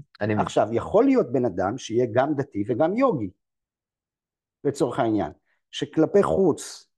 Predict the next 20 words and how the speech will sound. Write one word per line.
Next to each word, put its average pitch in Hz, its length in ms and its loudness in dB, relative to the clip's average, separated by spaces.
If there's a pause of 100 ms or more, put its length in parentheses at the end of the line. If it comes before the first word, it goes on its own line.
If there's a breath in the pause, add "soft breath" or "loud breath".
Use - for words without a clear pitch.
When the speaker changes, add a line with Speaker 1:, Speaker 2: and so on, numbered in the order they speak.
(120)
Speaker 2:
בפולחן 147 680 2
שלו, 117 320 0
בלבוש 127 580 0
שלו, 117 280 -2
בעיסוק 127 1080 -2
שלו 127 220 0
ביום 127 340 2
יום, 127 260 2
הוא 127 220 0 (140)
יהיה 135 340 4 (100)
דתי, 104 480 -6 (380)
ויהיה 139 460 4
גם 160 280 2
יוגי 185 360 0
בו 160 180 2
זמנית, 160 460 0
גם 147 220 2
רוחני 156 520 0
בו 151 200 2
זמנית. 156 420 -6